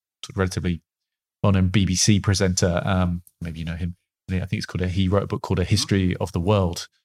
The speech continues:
I get that right as well. And it's, it's, I think, actually a better version of Sapiens. Um, and, um, I would thoroughly recommend that if you're also interested in Sapiens. He's a historian and as well as a B B C man. And so, um,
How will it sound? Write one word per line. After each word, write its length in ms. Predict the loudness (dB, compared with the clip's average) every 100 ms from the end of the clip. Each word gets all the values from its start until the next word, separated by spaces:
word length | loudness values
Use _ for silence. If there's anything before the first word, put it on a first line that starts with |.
| _ _ -6
I 40 |
get 80 | -2
that 120 | 2
right 220 | 4 2
as 100 | 2
well. 220 | 2 2 2
And 100 | 0
it's, 220 | -4 -8 _
it's, 320 | -4 -2 -6 -10 _ _ _ _
I 240 | 6 8 8
think, 260 | 8 4
actually 260 | 4 4 4
a 60 | 4
better 240 | 4 4
version 380 | 6 6 6 2
of 80 | 6
Sapiens. 580 | 6 6 2 0 -2 -6 -14 -16 0
Um, 480 | 2 4 4 4 0 _
and, 440 | 2 4 4 4 4
um, 220 | 4 4 4
I 100 | 6
would 160 | 4
thoroughly 340 | 6 6 6 4
recommend 480 | 2 2 2 4
that 180 | 4 2
if 140 | 0 -2
you're 160 | -2 0
also 460 | 0 2 0 0 -2
interested 580 | -4 0 -2 -2 -4 -2
in 140 | -4
Sapiens. 460 | -2 -2 -2 -4 -2
He's 120 | -2
a 40 |
historian 560 | -2 0 0 2 0 -2
and 180 | -6 -14 _ _ _ _ _
as 120 | -6 -4
well 100 | -4
as 80 |
a 80 | -4
B 120 | -4
B 40 | -6
C 140 | -6
man. 180 | -6 -6 -4
And 220 | -4 -4
so, 340 | -2 -2 -2
um, 240 | -4 -6